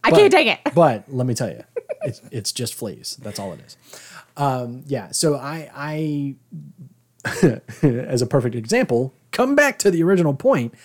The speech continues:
Speaker 2: I'm gonna bring you the information that, that I think that you need.
Speaker 1: That
Speaker 2: So
Speaker 1: I
Speaker 2: when
Speaker 1: need,
Speaker 2: I have
Speaker 1: right.
Speaker 2: identified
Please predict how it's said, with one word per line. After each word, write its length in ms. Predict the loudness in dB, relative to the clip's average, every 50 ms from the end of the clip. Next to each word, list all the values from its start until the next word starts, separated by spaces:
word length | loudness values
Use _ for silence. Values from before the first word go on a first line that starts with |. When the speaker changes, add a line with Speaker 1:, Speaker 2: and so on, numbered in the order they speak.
| -20 -20 -20 -20 -20 _ -2
Speaker 2:
I'm 120 | 0 2
gonna 140 | 4 2 2
bring 340 | 2 4 4 4 4 6 4
you 100 | 4 4
the 140 | 2 2 0
information 440 | 0 -2 -4 -4 -4 -4 -4 -6
that, 260 | -8 -10 -12 -12 -8 -6
that 80 | -6 -6
I 100 | -6 -6
think 220 | -6 -8 -8 -8
that 160 | -10 -14 -12
you 120 | -12 -12 -12
need. 360 | -10 -10 -10 -12 -12 -16 _ _ _
Speaker 1:
That 200 | -14 -14 -8 -2
Speaker 2:
So 80 | 0 0
Speaker 1:
I 40 | 2
Speaker 2:
when 100 | 2 0
Speaker 1:
need, 60 | 0
Speaker 2:
I 60 | 0
have 140 | 0 0 -2
Speaker 1:
right. 80 | -4 -6
Speaker 2:
identified 760 | -4 0 0 0 0 0 -2 -4 -6 -6 -6 -6 -10 -12 -14